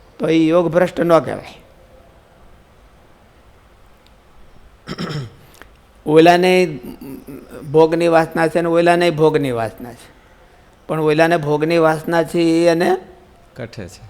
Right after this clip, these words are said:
Speaker 1: કઠે છે, એનું દુઃખ થાય છે ને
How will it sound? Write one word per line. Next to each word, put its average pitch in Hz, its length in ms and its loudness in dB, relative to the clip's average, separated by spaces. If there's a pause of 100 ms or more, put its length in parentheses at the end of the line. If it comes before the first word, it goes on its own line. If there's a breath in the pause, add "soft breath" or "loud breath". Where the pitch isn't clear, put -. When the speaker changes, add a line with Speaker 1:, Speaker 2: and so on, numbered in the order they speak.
(420)
Speaker 1:
કઠે 147 360 -4
છે, - 160 -16 (760)
એનું 151 320 -4
દુઃખ 185 300 2
થાય 117 180 -10
છે 131 120 -20
ને - 60 -20